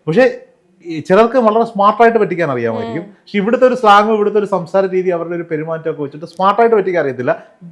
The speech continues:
Speaker 1: ഡയറക്റ്റ്ലി പറ്റിക്കുന്നവരായിരിക്കും സ്വാഭാവികമായിട്ടും. പിന്നെ ഞാൻ പറഞ്ഞില്ലേ, ഈ, ഏഹ്, കൊല്ലത്തുകാരെ ഇപ്പം ഏത് നാട്ടിൽ പോയാലും അല്ലെങ്കിൽ ഏത് ഇൻഡസ്ട്രി എടുത്താലും എന്തെടുത്താലും അതിൻ്റെയൊക്കെ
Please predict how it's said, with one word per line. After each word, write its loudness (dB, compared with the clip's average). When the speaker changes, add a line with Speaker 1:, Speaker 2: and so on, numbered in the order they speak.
Speaker 1:
ഡയറക്റ്റ്ലി 4
പറ്റിക്കുന്നവരായിരിക്കും -2
സ്വാഭാവികമായിട്ടും. 4
പിന്നെ 0
ഞാൻ 6
പറഞ്ഞില്ലേ, 6
ഈ, -6
ഏഹ്, -20
കൊല്ലത്തുകാരെ 4
ഇപ്പം 2
ഏത് 2
നാട്ടിൽ -6
പോയാലും -8
അല്ലെങ്കിൽ -10
ഏത് -4
ഇൻഡസ്ട്രി -12
എടുത്താലും -12
എന്തെടുത്താലും -10
അതിൻ്റെയൊക്കെ -10